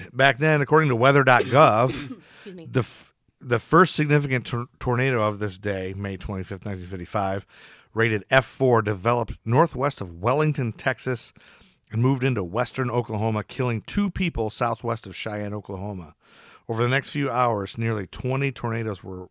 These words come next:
Speaker 1: reported in Oklahoma near the following towns.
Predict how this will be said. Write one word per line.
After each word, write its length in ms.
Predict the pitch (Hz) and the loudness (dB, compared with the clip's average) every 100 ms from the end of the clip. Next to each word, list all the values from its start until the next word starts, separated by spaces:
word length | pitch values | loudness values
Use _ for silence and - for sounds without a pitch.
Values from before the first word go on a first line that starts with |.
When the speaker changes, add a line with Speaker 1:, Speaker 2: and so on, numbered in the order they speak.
| - | -14
Speaker 1:
reported 480 | 98 - 104 101 | -12 -6 -6 -6
in 80 | 95 | -8
Oklahoma 600 | 104 104 107 101 104 104 - _ _ _ 104 | -10 -10 -8 -6 -4 -6 -8 _ _ _ -6
near 100 | 104 | -6
the 80 | |
following 600 | 92 - 107 110 117 113 | -6 -6 -2 0 0 -2
towns. 640 | 107 113 104 85 69 - | -4 -4 -4 -6 -12 -20